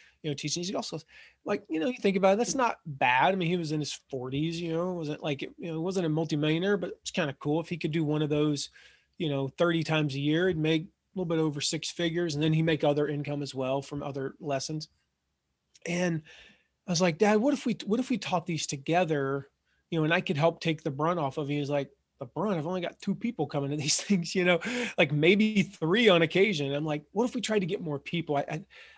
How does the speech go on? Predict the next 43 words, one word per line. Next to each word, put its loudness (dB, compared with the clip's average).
I 2
have 4
this 4
idea. 2
The 0
people 2
go 4
to 2
the, -2
you -4
know, -2
my 4
dad 6
never 0
got 4
on -4
the -6
internet, -12
by -4
the -4
way. -6
He -4
passed 4
away -2
in -6
two -2
thousand -2
five, -2
never 4
owned 2
a 0
cell 0
phone, -4
never -4
got 0
on -6
the -6
internet, -6
never -6
owned -4
a -8
computer. -6
Um, 2